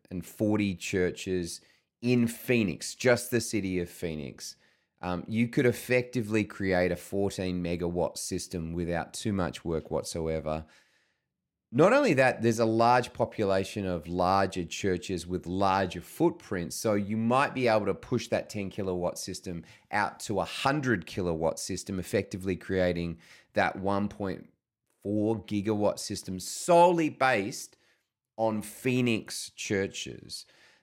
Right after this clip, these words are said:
then designed to help offset the cost of power for a community. Does it work? Where does it fall apart? I mean, surely there's a place where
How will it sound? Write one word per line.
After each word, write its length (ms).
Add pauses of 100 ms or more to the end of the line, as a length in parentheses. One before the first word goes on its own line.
then 220
designed 640
to 120
help 320
offset 420
the 60
cost 580 (420)
of 360
power 640 (320)
for 240
a 40
community. 840 (1120)
Does 240
it 100
work? 600 (1600)
Where 180
does 120
it 100
fall 220
apart? 500 (2000)
I 100
mean, 140
surely 460
there's 200
a 60
place 440
where 640